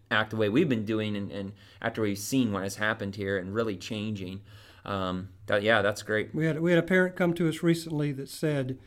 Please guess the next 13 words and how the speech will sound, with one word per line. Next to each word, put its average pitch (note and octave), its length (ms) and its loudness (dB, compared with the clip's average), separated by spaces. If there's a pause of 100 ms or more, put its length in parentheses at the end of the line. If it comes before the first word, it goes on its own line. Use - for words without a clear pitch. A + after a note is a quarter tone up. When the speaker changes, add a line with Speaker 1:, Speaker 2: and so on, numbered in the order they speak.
(320)
Speaker 2:
"You E3 80 2
know, D#3+ 100 4
you're E3 200 4
not F3 180 4
only D#3 160 2
changing C#3+ 640 0
teenagers' C#3 520 2
lives, C3 380 -4
you're C3+ 80 -6
changing C3+ 420 -2
families' B2 560 -4
lives." - 560 -10
Speaker 1:
Hmm. G2 260 -6